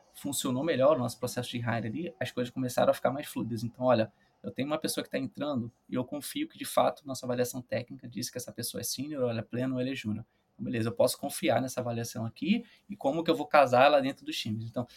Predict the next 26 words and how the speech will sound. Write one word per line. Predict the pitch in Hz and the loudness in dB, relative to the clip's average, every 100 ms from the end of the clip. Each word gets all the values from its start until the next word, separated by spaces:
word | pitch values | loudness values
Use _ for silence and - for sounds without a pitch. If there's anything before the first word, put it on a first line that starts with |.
| - - | -20 -10
se | - | -6
você | 127 101 | -6 -4
tem | 147 | 0
uma | 165 | 4
avaliação | 165 156 156 156 | 4 4 0 -4
técnica | 156 117 107 117 - | 0 2 2 -2 -10
que | - _ _ | -16 _ _
você | 127 123 | -4 2
acha | 123 | 2
que | - | 0
não | 131 147 | -4 4
tá | 147 | 2
perfeita, | - 127 - 131 131 127 | 2 -6 -4 -2 -2 -4
que | 120 | -4
não | 123 | -2
tá | 123 127 | 0 0
muito | 123 123 202 | 0 -4 -8
perfeita, | - 190 208 - - - - | -6 -4 -4 -4 -8 -8 -4
é, | 139 127 123 - | -2 -2 -6 -8
é, | - - | -8 -6
eu | 107 - | -2 -2
acho | - | 0
que | |
é | - | 0
utópico, | - 101 - | 4 4 4
mas | 120 | -4